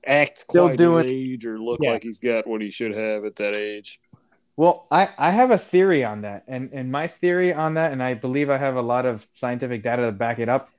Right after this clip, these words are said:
Speaker 2: The theory is that if we never overcome the problems we dealt with as a child or as a kid, we always tend to f-, either fall back on that or we stay kinda stagnant there.
Speaker 1: Yeah,
Speaker 2: Like, we
Speaker 1: you,
Speaker 2: might
Speaker 1: you gotta experience
Speaker 2: develop
Speaker 1: diversity at a young age to be able to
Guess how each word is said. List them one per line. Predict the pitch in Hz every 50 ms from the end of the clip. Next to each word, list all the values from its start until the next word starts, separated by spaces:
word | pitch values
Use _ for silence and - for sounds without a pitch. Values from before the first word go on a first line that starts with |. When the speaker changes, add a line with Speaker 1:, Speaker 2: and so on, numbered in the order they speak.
| _ _ _ _ _ _ _ -
Speaker 2:
The | 135 127
theory | - - 180 190 196 185 180
is | 175 156 135 117
that | 156 151 147 139 - - _
if | - 135 113 104
we | 120 147 180 190
never | 202 214 202 202 202 185 -
overcome | 151 156 151 160 165 156 - - 151 151 147
the | 135 117
problems | - - 131 135 139 143 147 147 143 117
we | - 123 113
dealt | 110 123 120 120
with | 135 135 -
as | 131 120 107
a | 113 104
child | _ - - 123 123 131 139 143 143 135
or | 123 117
as | 113 101 104
a | 104
kid, | - _ - 139 143 156 156 151 _ _ _ _ _ _ _ _ _ _ _ _ _
we | 139 139 147 143
always | 147 156 160 160 170 175 175 175 156 - - _ _ _ _ _ _ _ _ _ _ _ _ _
tend | _ - - 156 160 156 143 -
to | - 143 135 123
f-, | - - - - _ -
either | 139 120 127 113
fall | - - 147 143 147 143
back | 143 143 151 160 -
on | 180 175 175
that | 185 185 190 190 - _ _ _ _ _ _ _ _ _ - - - _
or | - 160 143
we | 135 147 139
stay | 139 - - - 165 151 156 151 143 143 139 _ _
kinda | 151 143 127 117
stagnant | - - - 151 135 135 123 110 113 104 87 - -
there. | 107 98 101 104 - _
Speaker 1:
Yeah, | - 220 262 247 214 147 120 120
Speaker 2:
Like, | 120 127
we | 147
Speaker 1:
you, | 160
Speaker 2:
might | 175 185 190 165
Speaker 1:
you | 151
gotta | 180 185 185 185
experience | 165 151 - - _ 170 165 160 156 147 147
Speaker 2:
develop | 160 165 170
Speaker 1:
diversity | 139 120 113 135 139 143 135 - - 127 120 120 117 117
at | 113
a | 110 110
young | 110 113 117 113 113 110
age | 113 117 117 113 110 107 107 - - -
to | -
be | 98 117 117
able | 117 113 110
to | 107 107 101